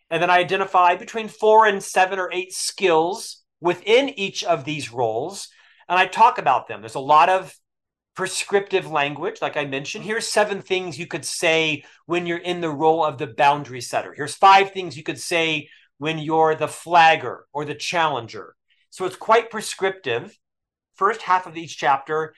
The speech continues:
is the content. And the last half of each chapter is a place to take notes. What have you learned? What are you struggling with? What do you want to remind yourself of?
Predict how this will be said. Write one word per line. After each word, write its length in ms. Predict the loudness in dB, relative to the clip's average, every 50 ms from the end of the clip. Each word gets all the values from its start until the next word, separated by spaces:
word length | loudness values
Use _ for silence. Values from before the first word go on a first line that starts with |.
| _ _ _ _ _ -10
is 200 | -10 -8 -8 -8
the 80 | -10
content. 580 | -10 -4 -2 -2 -2 -2 -4 -8 -14 -16 -14 -12
And 100 | -8 -6
the 100 | -4 0
last 340 | 2 2 0 0 -2 -8 -6
half 360 | -2 0 0 0 0 -2 -8
of 80 | -14 -18
each 160 | -18 -16 -8
chapter 520 | -4 -2 -2 -2 -4 -6 -6 -6 -8 -10 _ _ _ _ _ -14
is 140 | -10 -8 -8
a 60 | -6
place 220 | -4 -4 -4 -6
to 100 | -8 -10
take 240 | -8 -6 -6 -4 -2
notes. 560 | 2 2 2 2 0 -6 -14 -18 -18 -20 _ _ _ _ _ _
What 120 | -6 -4
have 100 | -4 -4
you 100 | -6 -4
learned? 440 | 0 2 2 2 2 0 -2 -4 -8 -16 _ _ _
What 120 | -8 -8
are 20 | -8
you 60 | -10
struggling 460 | -8 -4 -2 -2 -2 -2 -4 -6 -4
with? 340 | -2 0 0 0 -2 -4 -10 _ _ _ _
What 100 | -8 -8
do 60 | -4
you 60 | 0 0
want 100 | 2 2
to 160 | 2 0 0
remind 340 | 2 2 2 2 2 -2 -8
yourself 480 | -10 -10 -6 -4 -2 -2 -2 -2 -2
of? 320 | 0 2 2 0 -2 -6